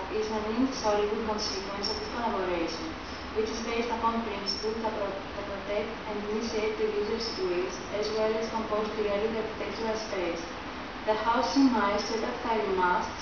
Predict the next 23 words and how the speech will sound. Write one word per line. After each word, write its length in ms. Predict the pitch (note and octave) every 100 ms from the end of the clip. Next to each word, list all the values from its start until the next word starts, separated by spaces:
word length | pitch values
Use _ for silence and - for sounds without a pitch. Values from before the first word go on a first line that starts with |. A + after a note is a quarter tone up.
| -
shaped 320 | G#3+ A3+ - -
by 160 | G#3+
the 220 | G3+ G3+ F#3+
sculptors, 640 | - G3 F#3 - D#3+ - - - F#3+
the 60 |
architect 480 | G3 G3 G3 B3 A#3
and 100 | A3 G3+
the 40 | F#3+
users. 320 | F4+ E4 C4+ - - - - - - - - - G#3
The 80 | G#3+ G#3+
users 400 | A3+ A3+ C4 C4+
are 80 | - A#3+
invited 480 | A3+ A#3+ C4 C#4+ -
to 80 | A3+
read 160 | G#3 G3+
and 160 | G#3+ G#3+
perceive 320 | G#3+ - A#3+ B3+
a 80 | G#3+
game 320 | G#3+ - G3 G#3 - G3+
arranged 320 | G3+ A3 A3+
by 160 | A3 G#3
the 80 |
architect 540 | G3 F3+ F3 - F3+